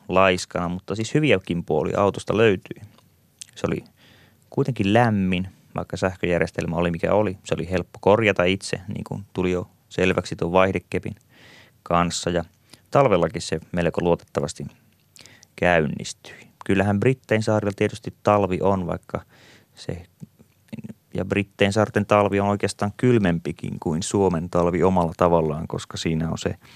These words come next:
jotenkin luuytimeen tunkeutuva chill.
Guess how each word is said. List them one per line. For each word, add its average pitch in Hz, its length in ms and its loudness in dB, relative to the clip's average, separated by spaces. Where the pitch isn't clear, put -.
jotenkin 85 640 2
luuytimeen 87 1200 2
tunkeutuva 82 760 0
chill. 87 460 2